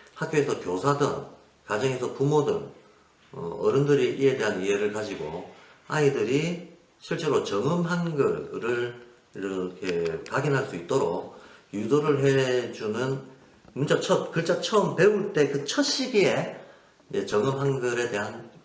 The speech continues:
교수법의 기초에서 문자 지도가 들어가는 거가 대단히 중요하죠. 그래야 우리가 세대를 건너가면서, 어, 그야말로 처음부터 이런 한글의 우수성이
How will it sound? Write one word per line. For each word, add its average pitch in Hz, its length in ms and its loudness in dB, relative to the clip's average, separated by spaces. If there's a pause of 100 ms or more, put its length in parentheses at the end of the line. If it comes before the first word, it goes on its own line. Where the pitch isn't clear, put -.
(280)
교수법의 135 840 0
기초에서 - 440 -2
문자 123 240 -2
지도가 95 300 -2
들어가는 87 420 -4
거가 76 260 -10 (380)
대단히 139 400 -2
중요하죠. 95 640 -6 (480)
그래야 165 560 2
우리가 113 300 -2
세대를 110 1800 -2
건너가면서, 95 960 -6 (540)
어, 50 440 -10 (160)
그야말로 101 640 -2 (600)
처음부터 139 880 -2 (220)
이런 107 180 -4
한글의 123 760 0
우수성이 107 1000 -4